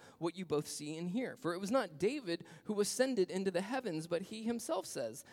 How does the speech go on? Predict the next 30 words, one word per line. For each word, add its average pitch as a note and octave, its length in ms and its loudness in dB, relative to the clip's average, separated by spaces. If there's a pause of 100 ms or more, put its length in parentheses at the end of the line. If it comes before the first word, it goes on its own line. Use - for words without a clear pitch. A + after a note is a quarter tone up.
(240)
'The F3+ 100 6
Lord A#3+ 340 6
declared A#3 460 0
to G#3 100 0
my G3 280 2
Lord, C3 340 -2 (240)
"Sit - 400 2
at F3+ 80 -2
my E3 120 0
right C#3+ 280 0
hand C3 200 -4
until C#3+ 360 -2
I D3 80 -4
make B2 300 -6
your B2+ 160 -10
enemies A#2+ 460 -4 (280)
your B2 160 -6
footstool."'" B2+ 480 -4
Now, B2+ 120 -2
that, D#3 160 0
that's D#3+ 180 -2
quoting F3+ 340 -2
from C#3+ 160 -4
Psalm C#3 340 -2
one C#3 140 -2
ten, C#3+ 180 -6
and C#3+ 100 -6
we B2 80 -6
see G3 220 -6
that A#2 180 -2